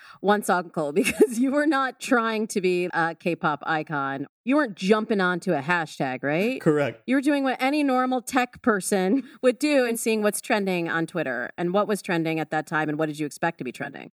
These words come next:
Speaker 2: I'm watching the Apple event like I do every year, seeing the latest Apple products that are coming out. And usually that takes over all of Twitter. I mean, all the trends are happening. It's the number one trending event in the world. But on this day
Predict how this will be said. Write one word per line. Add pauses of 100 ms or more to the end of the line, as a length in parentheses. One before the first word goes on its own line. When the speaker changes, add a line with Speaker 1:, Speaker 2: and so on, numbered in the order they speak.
Speaker 2:
I'm
watching
the
Apple
event
like
I
do
every
year, (100)
seeing
the
latest
Apple
products
that
are
coming
out. (400)
And (160)
usually
that
takes
over
all
of
Twitter. (100)
I
mean,
all
the
trends
are
happening.
It's
the
number
one
trending
event
in
the
world. (180)
But
on
this
day